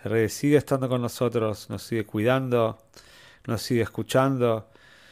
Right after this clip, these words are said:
nos sigue ayudando. Y depende de nosotros qué es lo que podemos hacer para conectarnos con Él y poder seguir difundiendo sus enseñanzas y, por supuesto,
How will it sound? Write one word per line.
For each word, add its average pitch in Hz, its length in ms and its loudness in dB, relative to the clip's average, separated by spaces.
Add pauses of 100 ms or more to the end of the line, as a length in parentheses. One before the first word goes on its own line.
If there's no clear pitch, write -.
(260)
nos 107 140 -4
sigue 123 240 0
ayudando. 123 800 2 (460)
Y 110 200 -2
depende 147 440 2
de 147 60 2
nosotros 135 920 2 (500)
qué 131 200 2
es 127 60 2
lo 127 120 2
que 110 200 4
podemos 117 440 2
hacer 127 500 2
para 104 260 2
conectarnos 131 680 0
con 120 200 -2
Él 110 300 -2 (420)
y - 120 -10
poder 117 360 0
seguir 117 280 -2
difundiendo 110 480 -4
sus 98 200 -12
enseñanzas 120 1120 -2
y, - 120 -10
por 110 180 -6
supuesto, 120 840 0